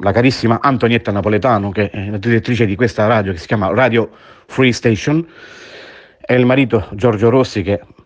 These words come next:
purtroppo non c'è più. Mi hanno voluto bene, mi hanno fatto crescere professionalmente e umanamente. Questa rubrica si chiamava Commento al campionato, dove tutti i lunedì io dalle diciannove alle ventuno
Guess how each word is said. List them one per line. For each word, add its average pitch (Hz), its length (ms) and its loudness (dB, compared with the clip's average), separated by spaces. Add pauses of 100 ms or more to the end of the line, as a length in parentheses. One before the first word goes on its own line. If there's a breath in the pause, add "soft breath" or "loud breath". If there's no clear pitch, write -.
(160)
purtroppo 107 440 -2
non 104 120 0
c'è 127 140 0
più. 160 260 2 (720 soft breath)
Mi 120 140 0
hanno 110 420 2
voluto 110 320 2
bene, 113 320 2
mi 110 80 0
hanno 104 320 0 (140)
fatto - 320 -4
crescere 107 460 0
professionalmente 113 1200 -2
e 107 300 -6
umanamente. 98 640 0 (1160 loud breath)
Questa 107 240 -2
rubrica 139 280 2
si 120 60 2
chiamava 123 340 2
Commento 127 420 0
al 110 80 2
campionato, 127 540 0
dove 110 440 2 (640 loud breath)
tutti - 240 -4
i - 20 -4
lunedì 127 300 2
io 110 140 4
dalle 104 160 2
diciannove 117 380 2
alle 107 120 2
ventuno 110 580 0